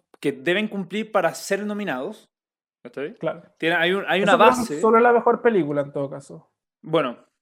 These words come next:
Speaker 1: sí, solo la mejor
Speaker 2: Creo.
Speaker 1: película. Pero
Speaker 2: La mejor
Speaker 1: efectivamente,
Speaker 2: película.
Speaker 1: al final también está eso. Al ser un, como una suerte de sistema electoral, ¿cachai?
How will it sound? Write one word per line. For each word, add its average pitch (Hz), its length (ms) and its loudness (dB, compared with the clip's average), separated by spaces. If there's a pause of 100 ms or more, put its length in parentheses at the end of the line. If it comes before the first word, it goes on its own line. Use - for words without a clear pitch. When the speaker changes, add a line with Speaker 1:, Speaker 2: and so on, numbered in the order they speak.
(400)
Speaker 1:
sí, 127 240 -6
solo 156 240 -6
la 160 60 -6
mejor 151 180 -10
Speaker 2:
Creo. 151 140 -4
Speaker 1:
película. 104 260 -10 (400)
Pero 135 140 -6
Speaker 2:
La 151 60 -4
mejor - 20 -4
Speaker 1:
efectivamente, 180 520 -2
Speaker 2:
película. 214 240 2
Speaker 1:
al 151 80 0
final 170 420 -2
también 180 280 -2
está 190 280 2
eso. 127 340 -4
Al 131 120 -8
ser 175 140 -8
un, 185 80 -6
como 170 180 -6
una 175 180 -2
suerte 175 420 -6
de 139 760 -4
sistema 139 380 -6
electoral, 160 520 2
¿cachai? 160 340 -10